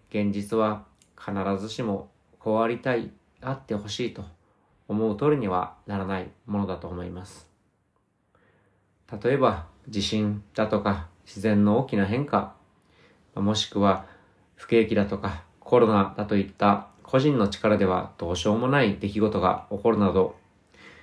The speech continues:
一個人としてこうあってほしいと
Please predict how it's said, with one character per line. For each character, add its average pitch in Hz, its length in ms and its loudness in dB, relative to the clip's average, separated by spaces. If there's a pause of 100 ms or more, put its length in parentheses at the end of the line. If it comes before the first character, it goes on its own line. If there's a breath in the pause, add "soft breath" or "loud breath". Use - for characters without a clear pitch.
(760 loud breath)
一 143 220 -2
個 185 120 0
人 190 180 -2
と 117 120 -4
し - 80 -12
て 98 340 -6
こ 110 180 -2
う - 40 0
あ 143 60 0
っ 160 100 -10
て - 80 -6
ほ 101 120 -8
し 127 180 -8
い - 40 -10
と 92 100 -10